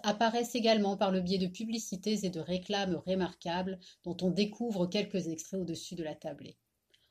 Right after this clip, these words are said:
Ainsi fait-on référence au superbe tapis vendu par le Printemps à Paris, la pharmacie centrale du Nord, où l'on note également l'organisation d'un grand concours de naissance dont le nom fut effacé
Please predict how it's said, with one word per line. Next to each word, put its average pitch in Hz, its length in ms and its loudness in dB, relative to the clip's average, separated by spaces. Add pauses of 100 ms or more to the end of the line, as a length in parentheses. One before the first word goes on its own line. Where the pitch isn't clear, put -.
Ainsi 190 380 4
fait-on 202 380 2
référence 190 600 2
au 190 60 -2
superbe 220 680 2
tapis 208 480 -4 (280)
vendu 214 400 4
par 202 120 6
le 190 120 4
Printemps 196 460 -2
à 208 80 2
Paris, 185 280 -2 (480)
la 175 140 -4
pharmacie 202 580 2
centrale 220 540 2
du 220 140 2
Nord, 180 340 4 (340)
où 185 120 0
l'on 190 140 4
note 214 360 2
également 202 760 4 (260)
l'organisation 170 800 -2
d'un 147 160 -6
grand 247 380 2
concours 220 420 -2
de 175 100 -2
naissance 180 680 -6 (320)
dont 202 180 0
le 180 160 4
nom 185 220 0
fut - 280 -10
effacé - 540 -8